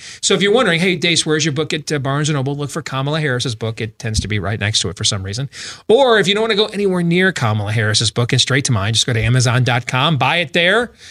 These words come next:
Uh, and if you have had a chance to read the book, thank you. Uh, leave us a five-star review if you liked it at Amazon dot com. Those are always appreciated as well. Today's truth bomb is this story.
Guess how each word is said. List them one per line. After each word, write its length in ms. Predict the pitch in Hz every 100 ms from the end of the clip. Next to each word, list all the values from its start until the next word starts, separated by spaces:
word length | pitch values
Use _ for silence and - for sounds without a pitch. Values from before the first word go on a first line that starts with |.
| - - _
Uh, 260 | 151 143 156 180
and 160 | 170
if 140 | 156 160
you 100 | 147
have 320 | 143 143 143
had 140 | 143
a 40 | 139
chance 300 | 147 143 147
to 100 | 131
read 220 | 135 139
the 60 |
book, 260 | 127 156 165
thank 300 | 139 127 -
you. 260 | 143 185 147
Uh, 100 | 113
leave 200 | 131 127
us 120 | -
a 40 |
five-star 500 | 120 127 131 - 127
review 340 | 120 123 131 131
if 220 | 135 117
you 80 | 135
liked 260 | 120 120 131
it 80 | 120
at 80 |
Amazon 400 | 113 117 117 110
dot 200 | 113 104
com. 260 | - 110 127
Those 200 | 113 110
are 120 | 110
always 260 | 104 104 113
appreciated 640 | 104 - 110 - 101 98
as 100 | 95
well. 280 | 104 90 82 - - - - -
Today's 300 | - 233 320
truth 320 | - - 254 -
bomb 360 | 127 90 87 - _ 156
is 220 | 127 113
this 340 | 160 175 -
story. 580 | - - 139 101 80 78